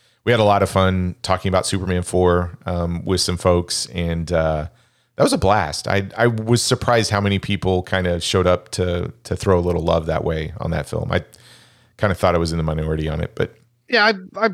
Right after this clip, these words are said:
Speaker 2: you know, I'm always happy that when people like something. <laughs>
Speaker 1: Yeah,
Speaker 2: You know,
Speaker 1: I mean,
Speaker 2: I mean, it's just a movie. At the end of the day, it's just a movie.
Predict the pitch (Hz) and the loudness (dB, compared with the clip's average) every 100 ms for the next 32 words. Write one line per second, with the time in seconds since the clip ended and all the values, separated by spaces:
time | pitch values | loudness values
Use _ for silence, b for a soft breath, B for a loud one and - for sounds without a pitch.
0 | 147 220 165 139 131 170 190 202 - 170 | -2 0 2 2 -2 -2 2 2 2 0
1 | 160 147 143 143 139 160 147 135 127 123 | 2 0 0 0 -2 -2 -2 0 0 -4
2 | - _ _ 107 - 107 - - _ _ | -8 _ _ -12 -10 -14 -14 -18 _ _
3 | _ - 196 180 110 85 185 185 156 - | _ 0 4 6 4 2 2 2 2 -4
4 | _ _ _ _ _ _ - 151 208 147 | _ _ _ _ _ _ -8 -2 0 0
5 | 123 107 104 170 190 170 156 143 - - | 0 -6 -2 2 4 4 4 4 2 -4
6 | 151 131 123 | -4 -6 -8